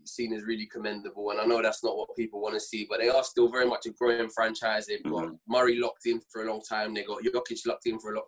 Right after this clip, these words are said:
Speaker 1: time. They're gonna get some good cap space off of Millsap, who's looking unplayable at the moment, really, like, in a bad way. He's, he's done.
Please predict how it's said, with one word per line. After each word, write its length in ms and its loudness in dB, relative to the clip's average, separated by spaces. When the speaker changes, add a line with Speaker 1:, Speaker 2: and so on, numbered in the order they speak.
Speaker 1:
time. 180 2
They're 160 2
gonna 200 8
get 240 2
some 160 0
good 180 0
cap 180 4
space 320 2
off 140 0
of 60 -4
Millsap, 460 2
who's 260 -6
looking 300 -4
unplayable 600 0
at 360 -8
the 60 -12
moment, 240 -2
really, 280 -2
like, 180 2
in 80 -2
a 40 -6
bad 240 0
way. 180 2
He's, 240 -10
he's 180 -6
done. 260 2